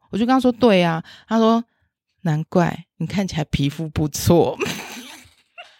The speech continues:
哎，妹妹就问我说：“那她有近视，她是不是需要补充叶黄素？”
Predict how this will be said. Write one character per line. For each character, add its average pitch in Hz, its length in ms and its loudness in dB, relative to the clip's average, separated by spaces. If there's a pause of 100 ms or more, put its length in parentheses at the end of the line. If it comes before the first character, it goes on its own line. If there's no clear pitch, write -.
(760)
哎， 285 80 4
妹 240 140 4
妹 190 160 2
就 208 140 4
问 202 160 0
我 160 100 0
说 180 240 0
：“那 196 80 0
她 190 140 2
有 160 120 0
近 165 240 -2
视， 165 220 -2
她 165 160 -2
是 170 100 -4
不 165 80 -4
是 165 140 -2
需 165 160 -4
要 156 140 0
补 120 160 -8
充 - 200 -6
叶 123 140 -2
黄 - 240 -8
素？” - 240 -10